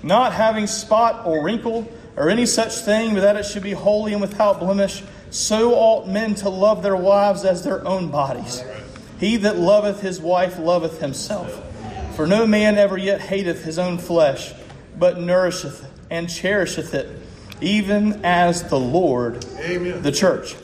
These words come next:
Speaker 2: Amen.
Speaker 1: And it goes on to say that this is a great mystery, but I speak concerning Christ and the church. And so I do want to talk about that for a second. Um, in a family,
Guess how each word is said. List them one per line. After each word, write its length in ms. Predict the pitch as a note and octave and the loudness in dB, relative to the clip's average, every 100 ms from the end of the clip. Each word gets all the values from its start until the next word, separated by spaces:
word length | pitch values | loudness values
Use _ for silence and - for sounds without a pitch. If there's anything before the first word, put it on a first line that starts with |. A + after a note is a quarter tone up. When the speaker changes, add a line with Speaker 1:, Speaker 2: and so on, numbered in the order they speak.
| - - | -18 -14
Speaker 2:
Amen. 580 | - E3 D#3 C#3+ C3+ D#3 | -10 -8 -8 -8 -8 -4
Speaker 1:
And 120 | D#3 | -2
it 60 | |
goes 280 | D#3+ G3+ F#3 | 2 2 4
on 220 | G#3 A3 | 4 2
to 80 | E3+ | 0
say 580 | D3+ - G3+ D3+ D3 - - - - | -2 2 2 0 -4 -12 -16 -16 -6
that 100 | C#3+ | -2
this 220 | F#3+ E3+ | -2 -2
is 100 | D3+ | -4
a 60 | |
great 280 | C3+ E3 E3 | 0 2 2
mystery, 460 | E3+ G#3 - C#3+ C3+ | 0 -2 -4 -6 -2
but 140 | F3 | 2
I 100 | D3+ | 2
speak 380 | D#3 - E3 D#3 | 0 -4 -6 -6
concerning 600 | C#3 C3 - C#3 A#2+ A2+ - - - - - | -8 -8 -4 -4 -4 -6 -10 -14 -14 -14 -6
Christ 420 | - D#3+ D3 - | 2 4 4 0
and 120 | D3 B2 | -6 -8
the 60 | |
church. 420 | - G3 D3+ - - - G2+ G2+ A2+ A2 - - - - | -6 -4 -4 -6 -14 -14 -16 -14 -14 -16 -16 -18 -14 -8
And 100 | C#3 | 0
so 140 | D3+ | 2
I 40 | |
do 100 | D3+ | 2
want 140 | F3+ D#3+ | 0 -2
to 60 | |
talk 140 | E3 C#3 | -2 0
about 180 | C#3+ D3+ | 2 2
that 220 | F3+ - | 0 -2
for 100 | B2+ | -8
a 40 | |
second. 320 | - A#2 - - - - - - - | -4 -4 -4 -14 -18 -20 -20 -12 -2
Um, 380 | C3+ C3+ A#2+ A2 - - - - - - - - - - - - - - - - - - - - - - - - - | 2 2 0 -4 -12 -16 -18 -18 -18 -18 -18 -16 -16 -16 -16 -16 -16 -16 -16 -16 -16 -16 -16 -16 -16 -10 -8 -8 0
in 100 | G#3 | 2
a 40 | G3+ | 2
family, 540 | - A#3+ D3+ A#2+ | 0 0 0 -2